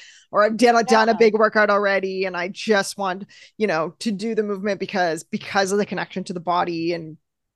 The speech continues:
Speaker 1: some of the other things that I get out of it." And there's nothing wrong with doing beginner yoga. It's great. It's usually a little slower. You know,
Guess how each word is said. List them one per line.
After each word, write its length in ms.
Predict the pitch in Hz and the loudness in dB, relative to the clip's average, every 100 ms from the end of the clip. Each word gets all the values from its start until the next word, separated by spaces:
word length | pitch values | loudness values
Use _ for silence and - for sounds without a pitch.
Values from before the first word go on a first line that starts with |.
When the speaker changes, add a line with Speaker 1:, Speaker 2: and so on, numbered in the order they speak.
| _ _ | _ _
Speaker 1:
some 180 | - 214 | -8 -4
of 40 | |
the 80 | 190 | -2
other 180 | 170 190 | -2 -4
things 240 | 202 190 | -4 -4
that 100 | 185 | -2
I 80 | 175 | -2
get 140 | 170 156 | 0 0
out 80 | 190 | 2
of 120 | 175 | 2
it." 160 | 170 | 0
And 100 | 190 185 | -2 -6
there's 180 | 196 | -6
nothing 300 | 185 175 196 | -4 -6 -4
wrong 180 | 180 175 | -4 -2
with 100 | 214 | -2
doing 220 | 202 202 | -2 -2
beginner 380 | 190 156 160 180 | -4 -6 -6 -6
yoga. 480 | 190 147 156 233 127 | -4 -4 0 2 0
It's 200 | 190 - | -4 -6
great. 340 | 190 127 262 - | -6 -4 -4 -8
It's 160 | - | -6
usually 240 | 202 190 180 | -6 -4 -4
a 40 | |
little 180 | 170 180 | -4 -6
slower. 720 | - 370 330 302 285 269 262 - - _ - | 0 4 6 6 6 4 2 -4 -20 _ -4
You 80 | 202 | 0
know, 220 | 202 | 0